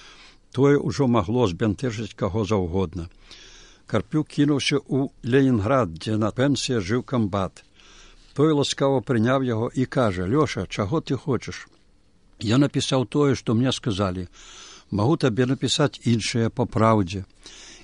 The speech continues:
І напісаў іншае па праўдзе, з якім Карпюк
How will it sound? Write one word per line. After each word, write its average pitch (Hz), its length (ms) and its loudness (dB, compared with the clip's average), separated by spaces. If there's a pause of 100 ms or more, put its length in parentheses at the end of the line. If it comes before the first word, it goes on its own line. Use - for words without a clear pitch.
І 156 120 10
напісаў 139 560 4
іншае 120 520 6
па 117 160 -2
праўдзе, 107 500 2
з 104 180 -2
якім 131 240 2
Карпюк - 600 -4